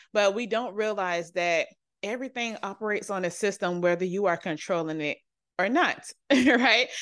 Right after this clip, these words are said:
You're either going according to reacting to someone else's system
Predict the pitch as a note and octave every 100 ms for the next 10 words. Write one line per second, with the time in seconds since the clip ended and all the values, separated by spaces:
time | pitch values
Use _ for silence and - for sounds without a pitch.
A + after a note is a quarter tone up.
0 | E4 G#3+ B3 C#4+ C#4+ C4+ G#3+ A#3+ C4+ C#4
1 | - C#4 B3 A#3 A#3 F#3+ A3 B3 C#4 C#4
2 | B3 - A#3 A3+ G#3+ F#3+ A#3 A#3+ A3+ -
3 | E3+ - E3+